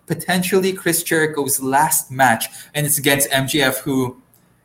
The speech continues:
I still don't understand why they're going with this whole Jericho hasn't beaten M J F when I'm, I'm pretty sure that their teams have won, but sure. Let's just go with the fact that M J F is supposedly unbeaten against Jericho here.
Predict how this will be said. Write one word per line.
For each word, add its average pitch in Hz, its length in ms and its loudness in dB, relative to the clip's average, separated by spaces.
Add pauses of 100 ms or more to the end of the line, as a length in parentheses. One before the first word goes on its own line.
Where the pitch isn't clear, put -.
(220)
I - 100 -2
still 170 320 6
don't 185 100 6
understand 143 640 2
why 117 460 4
they're 117 200 0
going 120 320 0
with 113 100 0
this 117 200 -2
whole 117 480 -2 (180)
Jericho 127 400 0
hasn't 120 400 -2 (160)
beaten 123 340 -8
M 117 160 -4
J 123 220 -2
F 117 260 -4
when 110 400 -8 (600)
I'm, 117 280 2
I'm 117 160 -6 (200)
pretty 135 240 4
sure 127 300 4
that 113 300 0
their 107 160 0
teams 160 380 0
have 131 180 2
won, 123 320 -2
but - 360 -2 (160)
sure. 117 600 2 (360)
Let's 131 240 2
just - 240 -2
go 143 220 8
with 131 140 4
the 123 80 2
fact 120 420 0
that 113 360 0
M 127 140 -4
J 123 180 0
F 113 200 0
is 110 320 0
supposedly 123 640 0
unbeaten 113 380 -2
against 110 320 -6
Jericho 113 420 -2
here. 117 300 -2